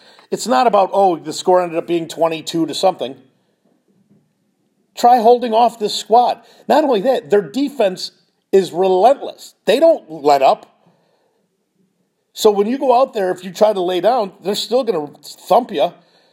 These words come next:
Go in there with a fight. Well, Cathedral went in there with a fight. Cathedral's not small.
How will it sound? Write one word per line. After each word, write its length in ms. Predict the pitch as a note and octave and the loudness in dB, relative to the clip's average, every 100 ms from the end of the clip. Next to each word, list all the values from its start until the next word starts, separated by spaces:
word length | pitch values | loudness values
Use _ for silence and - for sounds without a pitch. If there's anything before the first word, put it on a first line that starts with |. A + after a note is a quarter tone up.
| _ - | _ 0
Go 180 | E3+ B3 | 2 2
in 80 | |
there 140 | B3 A#3+ | 2 2
with 140 | A3+ | 0
a 40 | G#3+ | -2
fight. 340 | B3+ C4+ - _ _ _ _ _ _ _ - | 0 0 -2 _ _ _ _ _ _ _ 0
Well, 420 | C#3+ A3 A3+ _ _ _ _ _ _ _ _ | 2 2 -2 _ _ _ _ _ _ _ _
Cathedral 600 | - C3 - E3 A3+ B3+ | -10 -10 -4 -4 -2 0
went 160 | F#3+ E3+ | 2 0
in 80 | E3 | -2
there 140 | D3 | -4
with 140 | C#3 - | -6 -6
a 40 | |
fight. 380 | B2+ E3 G#3+ _ _ _ _ | -2 -2 -4 _ _ _ _
Cathedral's 520 | - G2+ G#3 B3+ G#3+ E3+ | -10 -4 -4 -2 -4 -2
not 160 | E3+ | -4
small. 640 | - F3 B3+ G#3 - _ | -4 -2 -2 -2 -10 _